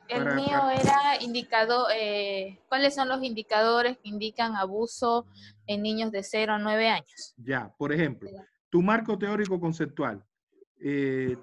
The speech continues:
Speaker 2: tiene una serie de conceptos que es, que es importantísimo
Speaker 1: Sí.
Speaker 2: aclarar. Por ejemplo, abuso, abuso
Speaker 1: Sí.
Speaker 2: infantil, ¿verdad? Cuando estamos hablando también de las edades,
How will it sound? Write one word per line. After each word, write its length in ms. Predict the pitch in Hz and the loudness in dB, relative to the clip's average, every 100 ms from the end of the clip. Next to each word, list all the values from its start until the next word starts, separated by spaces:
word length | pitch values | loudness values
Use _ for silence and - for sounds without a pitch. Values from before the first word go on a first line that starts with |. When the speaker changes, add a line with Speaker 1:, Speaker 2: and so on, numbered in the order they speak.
| - | -2
Speaker 2:
tiene 220 | 196 214 | 0 2
una 160 | 202 | 0
serie 340 | 185 208 208 196 | 0 0 2 2
de 140 | 165 | 2
conceptos 800 | 165 151 147 - 220 214 - 143 | -2 -4 -6 -2 -2 -2 -6 -6
que 200 | - 170 | -2 -2
es, 140 | 185 - - | -2 -10 -6
que 120 | 170 | -2
es 60 | |
importantísimo 1200 | 185 175 160 147 143 139 190 - 175 156 131 120 - _ _ _ _ _ | -2 -2 -4 -6 -8 -6 -8 -4 -4 -2 -6 -10 -14 _ _ _ _ _
Speaker 1:
Sí. 60 | _ | _
Speaker 2:
aclarar. 640 | 131 135 143 139 139 120 - _ _ _ _ _ _ _ _ _ | -4 0 0 2 0 -2 -10 _ _ _ _ _ _ _ _ _
Por 160 | 147 156 | 0 2
ejemplo, 540 | 196 185 139 113 - _ - | 2 0 -2 -6 -8 _ -4
abuso, 680 | 131 151 202 202 - 98 - _ _ _ _ _ _ _ _ _ _ _ _ _ | 2 4 4 4 -2 -12 -14 _ _ _ _ _ _ _ _ _ _ _ _ _
abuso 320 | 127 156 190 | -2 0 2
Speaker 1:
Sí. 120 | 202 | 0
Speaker 2:
infantil, 600 | 175 156 143 196 196 175 - - _ _ - | 0 -2 -2 -4 -2 -4 -8 -18 _ _ -10
¿verdad? 300 | 127 208 240 - - - _ _ _ _ - - | -6 -6 -8 -10 -6 -6 _ _ _ _ -20 -4
Cuando 260 | 165 165 165 | 0 2 2
estamos 320 | 160 - 208 | 0 0 2
hablando 500 | 196 202 214 208 190 - _ | 4 4 2 0 -2 -8 _
también 400 | 151 156 175 208 | -4 0 2 2
de 100 | 202 | 2
las 160 | 175 156 | 2 2
edades, 480 | 156 185 185 139 | 2 2 2 0